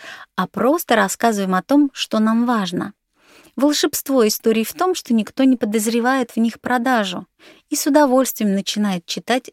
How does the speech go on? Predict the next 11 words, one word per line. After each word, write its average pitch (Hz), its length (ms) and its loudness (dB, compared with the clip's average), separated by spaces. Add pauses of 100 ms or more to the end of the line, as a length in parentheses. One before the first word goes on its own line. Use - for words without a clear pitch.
или 226 200 -2
слушать. - 640 -8 (720)
Обычная 208 680 2 (120)
лобовая 220 640 2
продажа, 294 500 2
конечно, 262 480 0
тоже 254 380 0
работает, 208 680 -2 (400)
но 214 140 0
люди 247 300 2
сопротивляются, 226 1080 -4